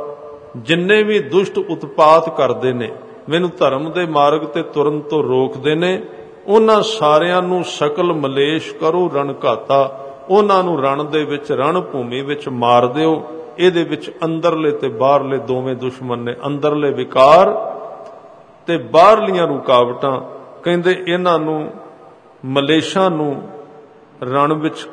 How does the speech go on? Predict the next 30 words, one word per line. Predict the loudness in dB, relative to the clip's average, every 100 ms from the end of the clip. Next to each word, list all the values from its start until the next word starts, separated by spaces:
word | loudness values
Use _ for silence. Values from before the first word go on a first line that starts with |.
| -2
ਘਾਤ | 0 -2 0
ਕਰ | 0 0
ਦਿਓ।" | -2 -2 -2 -4 -14 -18 -14 -2
ਮਲੇਸ਼ | 0 2 4 4 2 -4
ਦੇ | -6
ਕੀ | -8 -8 -8 -4
ਅਰਥ | -6 -6
ਨੇ, | -8 -8 -10 -18 -20 -20 -6
ਇਹ | -2 0
ਆਪਾਂ | 0 -2 -8 -10 -12 -16 -20 -20 -20 -20 _ 0
ਕੱਲ੍ਹ | 2 2
ਦੇ | 0 -4
ਦੀਵਾਨ | -2 -2 -4
ਵਿੱਚ | -6 -10 -10 -4
ਵਾਚਾਂਗੇ। | -2 -2 -4 -4 -4 -6 -10 -20 -20 -20 -14 -2 -2
ਅੱਜ | -2
ਸਮੇਂ | -10 -8 -6 -6
ਦੀ | -6 -6
ਇੱਥੇ | -8 -12
ਸਮਾਪਤੀ | -16 -10 -6 -6 -6 -6 -8 -6
ਹੈ। | -10 -12 -20 -20 -20 _ _ _ _ _ _ -6
ਇੰਨੀਆਂ | -4 -2 -4
ਬੇਨਤੀਆਂ | -4 -6 -8 -14 -16 -16
ਪ੍ਰਵਾਨ | -12 -8 -6 -6 -6
ਕਰਨੀਆਂ, | -4 -4 -2 -2 -2 -6 -14 -18 -20 -20 -20 -4
ਹੋਈਆਂ | 0 0 -2
ਭੁੱਲਾਂ | -4 -4 -4
ਚੁੱਕਾਂ | -6 -10 -6 -6
ਦੀ | -6
ਖਿਮਾ। | -12 -10 -8 -6 -6